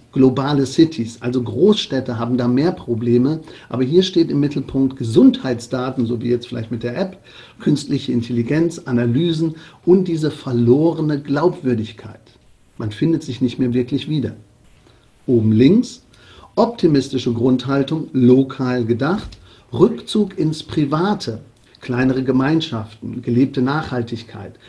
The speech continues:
Wir-Kultur, man kennt das aus der Nachbarschaft gerade, aber auch privater Egoismus. Und wenn ich mich mehr in den Mittelpunkt stelle und dann aufpasse, kann das natürlich sogar sein, dass ich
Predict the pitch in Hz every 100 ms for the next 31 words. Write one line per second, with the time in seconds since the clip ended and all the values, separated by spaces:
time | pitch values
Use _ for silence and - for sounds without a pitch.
0 | _ 117 120 170 175 135 120 - 117 110
1 | - 151 147 135 127 139 147 147 147 123
2 | 117 - 120 101 104 - - - 135 165
3 | 180 175 175 175 - - - - - -
4 | - _ - 113 110 117 131 143 139 143
5 | 123 147 175 180 - 120 - - _ _
6 | - - - _ 117 123 120 123 139 208
7 | - 160 143 131 131 156 160 151 151 147
8 | - 143 147 135 127 120 120 120 113 156
9 | 202 - 131 120 117 147 151 - - 135
10 | 143 139 135 - 127 123 127 120 117 117
11 | 120 127 120 120